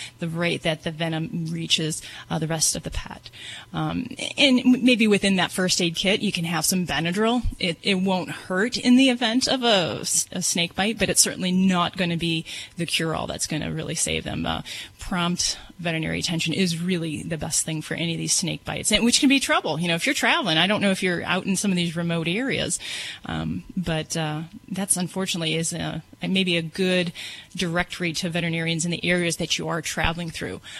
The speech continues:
for emergency centers would also be a good thing to have some points along the road that you know you can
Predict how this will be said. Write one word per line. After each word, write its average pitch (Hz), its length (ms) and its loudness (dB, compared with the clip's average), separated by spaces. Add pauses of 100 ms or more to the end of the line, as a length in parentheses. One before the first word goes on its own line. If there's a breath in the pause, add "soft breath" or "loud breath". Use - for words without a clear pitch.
for 175 180 -2
emergency 160 480 -2
centers 165 380 -2
would 165 80 -2
also 160 240 -2
be 156 160 -2
a 156 60 -2
good 151 180 -6
thing 165 160 -4
to 160 100 -4
have - 420 -6
some 170 160 -2
points 170 340 -4
along 156 220 -4
the 151 60 -6
road 156 240 -4
that - 180 -6
you 175 60 -2
know 170 360 2
you 170 180 -2
can 165 200 -6